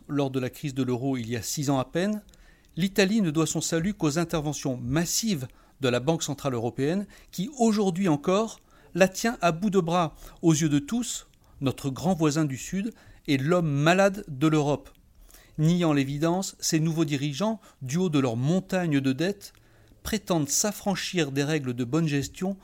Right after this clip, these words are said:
pour mettre en œuvre leur programme économique ruineux. Quoi de mieux pour s'exposer à une crise financière ?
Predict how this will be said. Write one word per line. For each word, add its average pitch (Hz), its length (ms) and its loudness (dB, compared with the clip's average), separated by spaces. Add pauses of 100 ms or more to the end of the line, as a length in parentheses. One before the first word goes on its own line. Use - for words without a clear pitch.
(340)
pour 190 160 2
mettre 202 280 0
en 165 80 0
œuvre 196 320 -2
leur 156 160 -2
programme 170 400 0
économique 156 480 -2 (200)
ruineux. 190 680 2 (400)
Quoi 208 160 4
de 180 120 2
mieux 190 320 0 (120)
pour 156 120 -2
s'exposer 175 680 -2
à 147 60 4
une 143 140 2
crise 202 340 -4
financière ? 135 720 -6